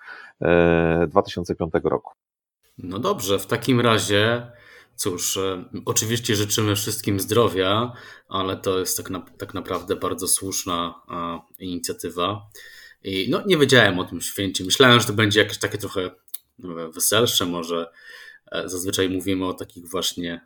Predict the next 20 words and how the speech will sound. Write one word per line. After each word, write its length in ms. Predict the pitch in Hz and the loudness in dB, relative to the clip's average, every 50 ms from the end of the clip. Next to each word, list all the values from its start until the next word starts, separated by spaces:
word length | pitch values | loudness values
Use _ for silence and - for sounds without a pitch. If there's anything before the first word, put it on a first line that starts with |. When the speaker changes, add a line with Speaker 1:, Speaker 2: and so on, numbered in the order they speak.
| _ _ | _ _
Speaker 2:
em, 360 | 85 85 82 82 82 82 - | -12 -10 -10 -8 -10 -10 -12
zabawniejszych 800 | 85 87 87 - - 85 90 92 92 95 90 - - 87 82 - | -8 -8 -6 -4 -4 -4 -2 -2 -2 -2 0 -2 -4 -6 -6 -6
świętach. 680 | - - - 98 87 82 - - 160 156 - - - - - _ _ _ _ _ _ _ _ _ - | -6 -6 -6 -6 -8 -8 -6 -6 -6 -6 -6 -10 -20 -20 -20 _ _ _ _ _ _ _ _ _ -8
O, 220 | 92 85 - 85 85 | -6 -6 -6 -8 -4
właśnie 320 | 98 101 98 - - 107 | -4 -2 -2 -2 -4 -6
przyszedł 360 | 104 - - - - 113 104 101 | -4 0 0 2 2 2 0 0
do 100 | 104 95 | -2 -2
mnie 180 | 92 92 92 | 0 -2 -4
kotek, 460 | - - 107 98 - 110 127 139 - | -2 -2 -2 0 2 2 0 0 0
żeby 200 | - 110 98 101 | -2 -4 -2 0
ze 120 | 95 98 90 | 0 0 0
mną 80 | 92 | -2
nagrywać 460 | 92 90 90 85 - 98 - 95 - - | -2 -4 -4 -2 -2 -4 -2 -2 -8 -6
podcast. 580 | - 98 82 - - - 120 131 127 - - | -6 -8 -8 -4 0 2 2 2 2 -2 -8
To 60 | - | -10
tak 220 | - - 95 82 85 | -8 -8 -8 -8 -8
dla, 340 | - 92 87 87 85 - _ - _ _ - - - - - - - - _ _ _ | -8 -6 -6 -6 -6 -8 _ -20 _ _ -20 -20 -20 -20 -20 -20 -20 -20 _ _ _
em, 560 | - 101 95 95 92 90 90 90 90 87 85 _ _ _ _ _ - | -4 -2 0 0 0 -2 -4 -8 -10 -12 -16 _ _ _ _ _ -6
i-, 220 | 104 104 104 110 110 | -6 -4 -4 -4 -4
informacji. 880 | 107 101 - 107 101 101 95 - - - - 127 160 185 185 - _ | -4 -2 -2 0 0 2 0 0 2 2 4 4 4 2 0 -6 _